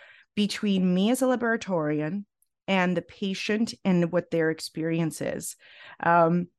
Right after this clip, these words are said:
you know, unlike a nurse and a doctor, um, they get to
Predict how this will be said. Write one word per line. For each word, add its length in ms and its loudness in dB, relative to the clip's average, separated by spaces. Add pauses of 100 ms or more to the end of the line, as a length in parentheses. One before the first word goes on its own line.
(340)
you 120 2
know, 420 6
unlike 460 2
a 40 2
nurse 380 -2
and 100 -4
a 60 -4
doctor, 680 -4 (420)
um, 540 2
they 500 0
get 280 0
to 440 -4